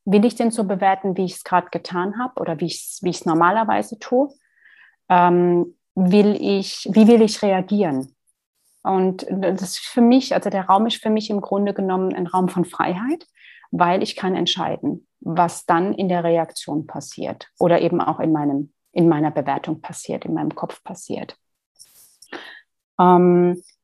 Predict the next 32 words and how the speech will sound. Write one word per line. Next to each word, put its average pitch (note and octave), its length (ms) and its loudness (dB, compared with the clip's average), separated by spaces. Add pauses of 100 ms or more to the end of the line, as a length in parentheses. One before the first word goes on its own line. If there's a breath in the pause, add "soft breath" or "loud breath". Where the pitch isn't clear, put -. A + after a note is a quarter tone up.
(140)
und G3 160 4
die F#3 80 2
Herausforderung A3 640 0
ist - 140 -10
tatsächlich G#3 480 -2
genau G3 260 4
in F#3+ 100 2
diesen F#3 240 0
Raum F3 300 0
zu - 140 -6
gehen G3 400 0 (680 loud breath)
und G3 160 4
dort F#3 180 4
auch - 140 -2
zu D#3 140 -10
bleiben. C#3 420 -4 (540)
Zumindest, G#3+ 500 6
es - 160 -2
können D#3+ 240 2
Sekunden C4+ 560 2
sein A#3 380 -4
und F3 80 -2
je D#3+ 100 -2
öfter - 340 -6
du G#3+ 120 -6
das - 180 -10
machst, A#3 480 0
umso F#3 240 -2
schneller F3 320 0
geht's E3+ 300 -2
tatsächlich. - 680 -14
Warum? E3+ 460 4